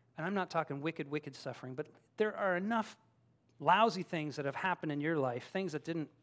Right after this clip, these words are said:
weren't supposed to go the way they were supposed to go, and then you look back and you go, "Oh, that ended up bringing out a better outcome than I ever anticipated possible."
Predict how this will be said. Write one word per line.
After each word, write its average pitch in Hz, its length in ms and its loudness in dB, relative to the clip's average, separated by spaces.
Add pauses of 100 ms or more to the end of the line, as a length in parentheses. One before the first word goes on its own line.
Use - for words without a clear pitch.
weren't 214 300 0
supposed 151 380 -4
to 147 60 -8
go 135 300 0
the 131 80 -4
way 135 160 0
they 131 140 -2
were 127 120 -4
supposed - 460 -10
to 139 60 -12
go, 139 280 -2
and 160 140 -2
then 220 140 0
you 226 80 0
look 202 300 2
back 180 260 0
and 147 100 -4
you 143 60 0
go, 139 220 -2 (220)
"Oh, 233 280 -2 (1400)
that 170 120 2
ended 202 300 2
up 196 280 4 (1600)
bringing 190 340 0
out 180 140 0
a 156 40 0
better 170 280 2
outcome 160 460 -2
than 139 120 -4
I 139 140 -2
ever 151 240 -2
anticipated 135 720 -8
possible." - 580 -6